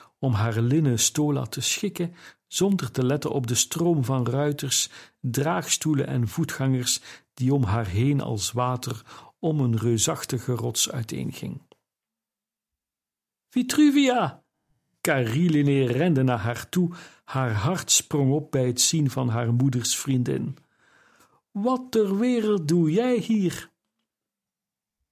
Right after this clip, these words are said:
"Je dacht toch niet dat ik je zou laten vertrekken zonder fatsoenlijk afscheid van me te nemen?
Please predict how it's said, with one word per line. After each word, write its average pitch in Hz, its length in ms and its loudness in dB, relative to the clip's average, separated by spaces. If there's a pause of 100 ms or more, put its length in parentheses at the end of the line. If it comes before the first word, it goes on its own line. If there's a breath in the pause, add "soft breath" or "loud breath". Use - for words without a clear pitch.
(460)
"Je 131 120 2
dacht 113 260 0
toch - 200 -4
niet - 520 -2
dat 127 280 -2
ik 147 140 -2
je 131 120 0
zou 131 240 0
laten 127 320 -2
vertrekken 123 540 -2
zonder 135 300 2
fatsoenlijk 127 840 -2
afscheid - 600 -2
van 135 180 -4
me 135 100 -4
te 147 120 -8
nemen? 180 500 -2